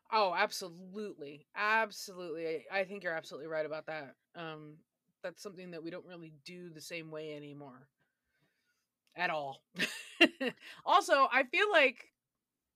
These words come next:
this j-, I might just be, like, very partial to movies that came out before two thousand and six. Um, but I feel like I haven't, like, had, like, a really good Christmas movie that I've fallen in love with in a long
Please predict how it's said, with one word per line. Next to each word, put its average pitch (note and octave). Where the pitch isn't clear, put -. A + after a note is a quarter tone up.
this C4+
j-, D4
I B3
might B3
just A#3
be, A3
like, F3+
very F3+
partial F3
to E3+
movies E3+
that E3+
came E3
out D#3+
before D#3+
two G#3+
thousand F#3+
and F#3
six. -
Um, F#3
but A3
I A3
feel D4+
like D#4+
I B3
haven't, A3
like, F3+
had, E3
like, D#3
a D#3
really E3
good D#3
Christmas -
movie D3
that D3
I've C#3
fallen D3+
in C#3+
love C#3+
with C3
in C3
a C3+
long C3+